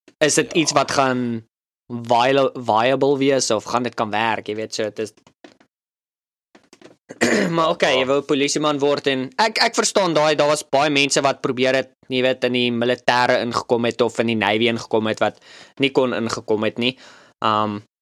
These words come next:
Speaker 1: vir verskeie redes wat ons nie vandag oor gaan, gaan praat nie, maar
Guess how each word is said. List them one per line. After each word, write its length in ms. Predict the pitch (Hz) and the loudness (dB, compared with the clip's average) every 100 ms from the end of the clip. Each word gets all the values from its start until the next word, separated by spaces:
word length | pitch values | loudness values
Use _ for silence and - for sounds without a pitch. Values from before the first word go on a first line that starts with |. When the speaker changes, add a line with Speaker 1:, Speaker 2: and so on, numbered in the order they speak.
| _ _ _ _ _ _ _ _ _ - | _ _ _ _ _ _ _ _ _ -12
Speaker 1:
vir 200 | - 131 | -2 -2
verskeie 480 | 117 127 - 127 117 | 0 0 2 2 2
redes 320 | 107 110 117 | 2 0 0
wat 160 | 113 110 | -2 -2
ons 120 | 110 | -4
nie 100 | 120 | -2
vandag 400 | 110 104 107 - | -2 -2 -2 -2
oor 120 | 117 | -2
gaan, 200 | 110 107 | -2 -6
gaan 120 | 104 - | -8 -2
praat 340 | 127 139 131 | 0 0 0
nie, 140 | 107 | -8
maar 320 | 113 104 104 | -6 -4 -6